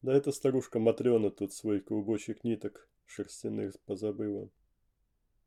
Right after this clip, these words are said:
Так вот он и пригодился», ласково улыбнулся Зосима.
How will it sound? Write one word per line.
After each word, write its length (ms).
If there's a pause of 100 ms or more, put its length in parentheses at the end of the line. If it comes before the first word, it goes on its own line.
(520)
Так 180
вот 200
он 140
и 60
пригодился», 880 (1600)
ласково 720
улыбнулся 640
Зосима. 600